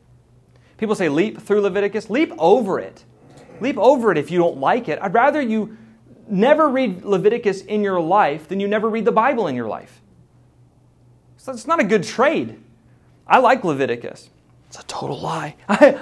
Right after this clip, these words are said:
I, li-, I like Leviticus, but it's more of an acquired taste. I don't always like it. I just, uh, I'm starting Leviticus tomorrow. I'm probably gonna speed read through it, to be honest with you. I'm more of in a New Testament mood <laughs> right now,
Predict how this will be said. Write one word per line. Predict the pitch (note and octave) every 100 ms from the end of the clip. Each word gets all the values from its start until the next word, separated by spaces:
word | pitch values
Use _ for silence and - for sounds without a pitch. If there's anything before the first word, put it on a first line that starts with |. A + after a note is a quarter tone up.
| -
I, | G#3
li-, | A#3+
I | A#3+ A3 A3
like | A3+ G3+ A#3+
Leviticus, | A#3+ A3+ B3 B3+ B3 B3 - _ _ -
but | G#3+ G#3 - -
it's | F#3 E3+
more | F3+ A#3
of | G#3+
an | F#3
acquired | F3 F#3 E3+ D#3+
taste. | E3 B2+
I | F#3
don't | -
always | D3 C#3+ A2
like | G2+ F#2+ F#2+
it. | - _ _ _ _ _ _ -
I | D3
just, | D3 F3 F3
uh, | D#3 D3 D3 C#3+ G1+
I'm | C3
starting | - D#3 D3+ C#3
Leviticus | C3+ C#3+ C#3+ B2+ - - - -
tomorrow. | - C3 C#3 A2+ - - _ _ _ _ _ _ _ _ _ _ D#3
I'm | D#3+
probably | D#3+ F3+ E3 D#3+ D3+
gonna | D3 C#3+
speed | C3 - B2+
read | A#2+ A2+
through | A2+ G2+
it, | G#2
to |
be | A2
honest | G#2 G2+ G#2
with |
you. | G2+
I'm | C3 C#3+ D3+
more | D3+ D3 D3
of |
in | C3+
a | C3
New | C#3
Testament | C#3+ D#3 D#3+ C3
mood | E3 E3+
<laughs> | F3
right | E3+ A3+
now, | G#3 A#3+ G3